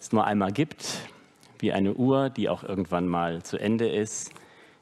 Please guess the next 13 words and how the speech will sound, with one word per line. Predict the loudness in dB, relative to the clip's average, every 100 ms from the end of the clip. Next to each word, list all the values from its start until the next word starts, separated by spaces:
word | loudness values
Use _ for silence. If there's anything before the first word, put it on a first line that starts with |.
| -10
die | -6
abläuft. | -4 -2 0 2 0 -4 -14 -16 -16 -20 _ _ -20 _ _ _ _ _ _ -2
Und | 2 2 0 -6 -14 -18 _ -20 -20 -20 -20 _ _
er | -6
hat | -6 -6 0
aufgezeigt, | 0 0 -6 -2 2 2 2 -4 -14 -14 -4
welche | 0 0 2 0
Perspektive | 0 -4 -2 -4 -4 -2 0 2
uns | 0 -2
Gott | -2 -2 -4
für | -14 -8 -2 0
dieses | 0 0 -2 0
Leben | 2 4 2